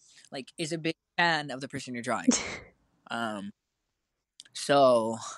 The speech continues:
Speaker 1: no pressure, but they'll know.
Speaker 2: <laughs>
Speaker 1: Most other people will ju-, are like,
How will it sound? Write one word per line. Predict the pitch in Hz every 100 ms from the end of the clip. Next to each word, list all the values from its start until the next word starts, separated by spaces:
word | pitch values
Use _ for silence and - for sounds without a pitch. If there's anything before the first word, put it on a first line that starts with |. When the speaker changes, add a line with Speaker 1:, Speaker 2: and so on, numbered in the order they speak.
| - 165
Speaker 1:
no | 233
pressure, | 262 214 247 269 180 151
but | 135 127 - -
they'll | 139 - -
know. | - - - 370 - 719 - - - - _ _ _ _ - _ _
Speaker 2:
<laughs> | 381 - - - _ _ - - - _ _ -
Speaker 1:
Most | 196 214
other | 220 208
people | - 196 180 170
will | 170 160
ju-, | 151
are | 156 147
like, | 143